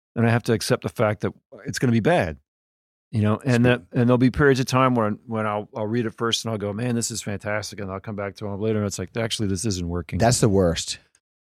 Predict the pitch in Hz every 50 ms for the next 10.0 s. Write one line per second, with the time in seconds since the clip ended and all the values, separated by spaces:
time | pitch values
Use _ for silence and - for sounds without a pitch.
0 | _ _ _ _ _ _ _ - 214 233 240 214 202 208 196 175 - - 156 147
1 | 143 151 147 143 147 151 139 - - 165 139 - - _ _ - 139 147 147 -
2 | - 190 151 - 120 127 170 202 139 90 - - 113 113 110 107 113 113 - -
3 | - 123 120 - - 120 120 104 - - - _ - - 101 107 98 - 123 120
4 | 113 107 117 117 110 135 127 120 117 98 113 110 120 117 - - 123 113 135 143
5 | 117 107 110 131 139 127 107 85 82 87 95 101 - _ _ _ _ _ _ _
6 | _ _ _ _ - 110 107 107 107 104 101 101 90 80 _ - - 113 135 139
7 | 123 117 - 123 110 107 104 104 104 87 101 104 107 - - - - _ _ -
8 | 113 104 101 98 92 - - - 123 107 117 110 95 - 120 113 110 - - 113
9 | 110 104 101 95 85 - 120 113 104 107 104 113 107 95 - - - - _